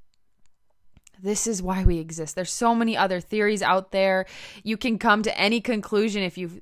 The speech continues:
researched the right things. But guys, when you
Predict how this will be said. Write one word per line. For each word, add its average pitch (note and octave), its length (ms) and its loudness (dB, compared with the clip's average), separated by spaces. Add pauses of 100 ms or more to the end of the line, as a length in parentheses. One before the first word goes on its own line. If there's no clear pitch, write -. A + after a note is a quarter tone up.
researched A3 600 2
the F3+ 100 0
right F#3+ 300 0
things. G3+ 280 -4
But - 200 -10
guys, G3+ 480 -4
when F#3 160 -8
you F#3+ 100 -10